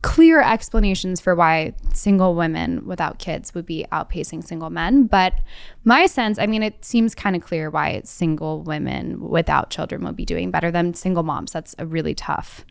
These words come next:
situation to be in, and you can't accumulate wealth when you have children to feed, of course. My, I mean, my take here is that I think there's a certain personality type that's probably more geared towards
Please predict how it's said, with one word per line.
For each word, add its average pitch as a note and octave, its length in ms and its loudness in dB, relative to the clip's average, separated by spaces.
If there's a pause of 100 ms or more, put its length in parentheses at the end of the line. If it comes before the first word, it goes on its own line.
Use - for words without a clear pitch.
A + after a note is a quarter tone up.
(280)
situation E3+ 600 -4
to F3+ 60 -12
be F#3+ 160 0
in, G3+ 120 2
and G#3+ 100 2
you G3+ 80 0
can't F#3 220 0
accumulate E3 420 -2
wealth D#3+ 340 0
when D3+ 120 -4
you D#3 80 -2
have D3 240 -4
children D#3 340 -2
to D#3 120 -8
feed, - 280 -8
of - 100 -12
course. - 440 0 (480)
My, C#4 500 6
I B3+ 100 -2
mean, C4+ 220 8
my B3 240 4
take D4 300 0
here A#3+ 240 2
is A#3 140 0
that G3+ 180 6
I G#3 100 0
think A3 240 -4
there's B3+ 280 4
a A3+ 140 -2
certain G3 680 -2 (720)
personality G#3+ 640 2
type B3 220 0
that's G#3 140 -4
probably G3 480 0
more F3 640 0 (220)
geared F3+ 380 -2
towards G#3 640 -4